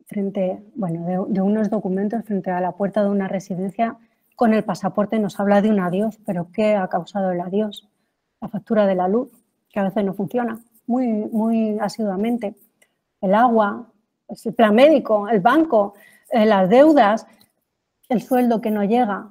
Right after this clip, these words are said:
todo se mete dentro del pasaporte y nos está anunciando que, bueno, eso que ya tienen en mente, ¿verdad? Es una obra bastante poderosa también visualmente. Y en este último ya,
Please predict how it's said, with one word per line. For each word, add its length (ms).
todo 200
se 140
mete 260
dentro 280
del 100
pasaporte 580
y 60
nos 180
está 200
anunciando 600
que, 240
bueno, 160
eso 220
que 100
ya 120
tienen 260
en 120
mente, 260
¿verdad? 220
Es 100
una 180
obra 340
bastante 480
poderosa 640
también 320
visualmente. 640
Y 100
en 120
este 260
último 420
ya, 240